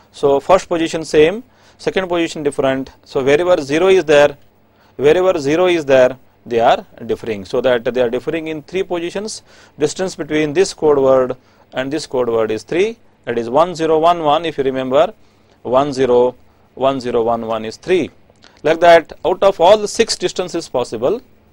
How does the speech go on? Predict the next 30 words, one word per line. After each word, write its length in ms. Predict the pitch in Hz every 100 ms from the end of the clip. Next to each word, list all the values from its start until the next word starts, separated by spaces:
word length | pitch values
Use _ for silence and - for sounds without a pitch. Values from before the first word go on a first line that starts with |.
| _ _ _ _ _ _ _ _
see 200 | - 175
which 220 | 165 139
is 360 | 160 165 - - _ _ _
maximum 540 | 110 113 120 147 147 113
is 120 | 95
six, 460 | - 202 - - - _ _ -
minimum 380 | 107 104 107
is 120 | 120 -
three. 380 | 180 190 113 - _ _ _ -
We 100 | 135
catch 280 | 143 170 190
hold 180 | 190 185
of 180 | 175
the 80 | 165
minimum 540 | 151 143 147 170 240 - _ _ _ -
and 220 | 123 123
call 220 | - 165
it 120 | 147
as 140 | 143 127
a 80 | 127
minimum 380 | 131 151 170
distance 360 | 135 - 147 139
of 180 | 127 123
this 200 | - -
code 280 | - 151 147
word, 360 | 127 127 127 _ -
this 180 | 160 -
code 280 | - 139 143
function 520 | 113 110 117 110 110 _
E, 360 | 135 135 120 120